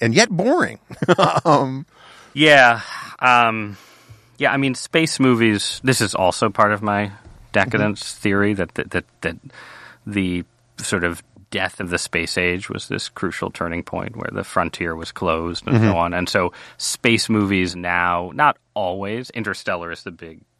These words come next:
Speaker 1: I love
Speaker 2: counterexample,
Speaker 1: Interstellar.
Speaker 2: 'cause
Speaker 1: Yeah.
Speaker 2: Inter-, Interstellar is literally, like, anti-decadence, right?
Speaker 1: Yeah,
Speaker 2: That's
Speaker 1: yeah.
Speaker 2: the theme of the movie. Like, we can, we can go to space, and they'd forgotten that they'd gone to space. But so many space movies are just, yeah, they're sort of Heart of Darkness in space in various ways. Like,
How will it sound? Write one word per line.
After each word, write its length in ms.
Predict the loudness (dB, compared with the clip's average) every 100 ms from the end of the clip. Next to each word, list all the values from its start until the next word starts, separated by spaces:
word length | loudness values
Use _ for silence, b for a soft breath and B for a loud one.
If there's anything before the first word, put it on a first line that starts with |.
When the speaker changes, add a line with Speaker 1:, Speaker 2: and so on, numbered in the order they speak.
| -4
Speaker 1:
I 40 |
love 180 | 4 6
Speaker 2:
counterexample, 80 | 4
Speaker 1:
Interstellar. 520 | -2 -2 -2 0 -6
Speaker 2:
'cause 140 | -8 -8
Speaker 1:
Yeah. 100 | -8
Speaker 2:
Inter-, 140 | -10
Interstellar 540 | -10 -8 -4 0 0 -2
is 100 | -8
literally, 460 | -8 -6 -6 -8 -8
like, 200 | -10 -12
anti-decadence, 960 | -2 -2 0 -2 -2 -8 -10 -16 -18 -8
right? 100 | -2
Speaker 1:
Yeah, 120 | -2
Speaker 2:
That's 140 | -2
Speaker 1:
yeah. 100 | -4
Speaker 2:
the 80 | -6
theme 220 | -8 -10
of 40 | -6
the 60 | -4
movie. 300 | -4 -6 -6
Like, 200 | -6 -6
we 140 | -10
can, 220 | -6 -8 B B B
we 120 | 0
can 140 | 2 2
go 140 | 2
to 80 | 0
space, 480 | -2 -2 -2 -4 -6
and 100 | -6
they'd 140 | -8
forgotten 420 | -12 2 2 2 -10
that 140 | -8
they'd 160 | -10 -8
gone 180 | -8
to 60 | -10
space. 320 | -6 -4 -2
But 160 | 0 0 B B B B B
so 320 | -4 0 2
many 320 | 2 0 -2
space 360 | -6 -6 -6 -8
movies 380 | -12 -10 -12
are 60 | -12
just, 320 | -12 -12 -8
yeah, 120 | -8
they're 140 | -6 -10
sort 180 | -8 -10
of 60 |
Heart 200 | -2 -2
of 100 | -2
Darkness 420 | -6 -8 -8 -14 -14
in 80 |
space 400 | -14 -12 -12 -12
in 120 | -16 -10
various 400 | -10 -10 -14 -14
ways. 300 | -16 -18 -12
Like, 260 | -12 -12